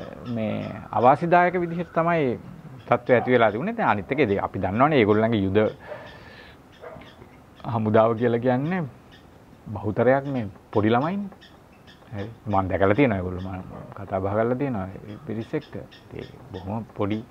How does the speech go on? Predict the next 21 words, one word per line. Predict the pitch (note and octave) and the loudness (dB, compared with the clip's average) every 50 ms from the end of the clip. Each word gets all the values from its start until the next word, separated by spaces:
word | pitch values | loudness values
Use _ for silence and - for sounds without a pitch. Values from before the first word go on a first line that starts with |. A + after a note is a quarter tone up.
| - - - - - - - - - - - - - | -20 -20 -20 -20 -20 -20 -20 -20 -20 -20 -20 -20 -16
මේ | - A#2+ A2+ A#2 - - - - - - - - - | -12 -10 -10 -8 -10 -10 -12 -14 -14 -16 -14 -8 -4
ළමා | G#2 G2 F#2+ G#2 A2 | -2 0 2 2 2
සොල්දාදුවනේ. | G2+ B2 C3 C3+ D#3+ F3 G3 G3 F#3+ F#3 F3+ E3+ E3 D#3+ - - - - - - - - - - - - - - - - - - - - - - - - - - | 4 4 4 6 6 4 4 4 0 -2 -4 -8 -12 -14 -18 -20 -20 -20 -20 -20 -20 -20 -20 -20 -20 -20 -20 -20 -20 -20 -20 -20 -20 -20 -20 -20 -20 -20 -20 -8
සහ | - - A#2 A2+ A#2+ | -2 2 2 4 4
ඒගොල්ලන්ට | A#2 G#2 F#2 G2+ G2+ G#2+ A2 G#2+ G#2+ | 2 2 0 0 -2 -2 -2 -2 -2
එහෙම | G#2+ F#2+ G#2 G#2+ G#2 G2+ G2 F#2+ - - | -4 -2 -2 -2 -2 -2 -4 -4 -8 -4
ප-, | - - G#2 G2+ - - | 0 2 2 2 2 0
පහසුකම් | - A2 F#2+ G#2+ G#2 - - G#2+ G2+ F#2+ F#2+ F#2+ | 0 2 2 2 0 0 -2 -4 -2 -2 -4 -6
නැහැ. | G2 G2 G2 G2 G2 G2 F#2+ G2 A2 A#2 A#2 A2+ F#2+ - | -8 -8 -10 -10 -10 -8 -8 -6 -6 -6 -8 -8 -10 -10
එහෙම | - F2 G2 G#2 G#2 | -10 -10 -8 -6 -6
නිකන්, | G2+ G2+ A2 A2+ A2+ A2 G2+ - | -6 -4 -4 -4 -4 -6 -8 -8
ඒක | G2 F2+ G#2+ G#2+ | -8 -4 -4 -2
නිකන් | A2 B2+ C#3 C3+ | 0 0 0 0
සාමාන්‍ය | B2+ - G#2+ F#2+ G2 G#2+ A#2 B2 C#3+ D3+ | 0 0 2 2 4 4 4 4 6 6
අර | D#3 D3 C3+ | 4 4 4
ගරිල්ලා | A2+ G#2+ A2 G#2+ A#2 D3+ F3 F#3+ G3 G#3 G#3 G#3 G#3 G3 F#3 E3+ C#3+ G#2+ F#2 C3+ D3 | 4 4 4 4 4 4 4 6 6 6 6 6 4 2 2 0 -2 -4 -4 0 4
ව්‍යාපාරයකට, | D3+ D#3 E3 F3 F3 F3+ F#3 F#3 G3 F#3+ F#3 G#3 G3 G#3 | 6 6 6 6 6 6 4 6 4 2 0 0 2 2
ඒ | G3 C#3+ A#2+ | 4 4 4
කියන්නේ | A2 B2 B2 A#2 A2 | 4 4 4 4 4
ඒගොල්ලන් | A2+ B2 D3 E3 F3+ G3 G3 F3+ | 6 6 6 6 4 4 4 4
ඇත්තටම | C#3 A2+ - - - F#3 G3 G3+ D#3 | 4 2 2 2 2 2 2 2 0